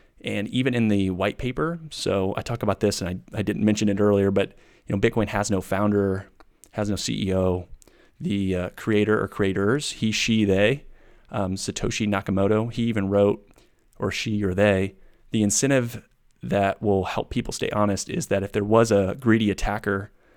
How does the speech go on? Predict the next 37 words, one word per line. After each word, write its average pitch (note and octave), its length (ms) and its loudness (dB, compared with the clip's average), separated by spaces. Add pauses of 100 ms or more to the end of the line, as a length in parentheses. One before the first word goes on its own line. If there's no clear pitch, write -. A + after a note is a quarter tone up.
(160)
to - 80 -4
assemble A2 340 4
enough G#2 300 4
computer G#2 260 -2
power, F#2+ 460 0 (720)
um, G2+ 320 -6
then G#2+ 260 0
everyone B2 320 4
else G#2 160 4
that - 100 -4
was - 80 -6
trying G#2+ 180 0
to G2 40 -2
follow G2+ 220 4
the F#2 100 -2
rules, F#2+ 400 2
they A2 160 0
would G#2 100 0
have A2+ 160 -4
to G#2 60 -4
choose A2+ 300 0
between G#2+ 260 2
using G#2+ 220 4
it - 80 -6
to - 80 -4
defraud G#2+ 560 0
everyone D3 420 0
by A2 80 -2
stealing G#2+ 340 2
back G#2 280 0
their G2 120 0
payment C#3 440 2
or A2 40 4
generating G2+ 380 2
new F#2+ 100 2
coins A#2+ 480 4
or F#2+ 220 0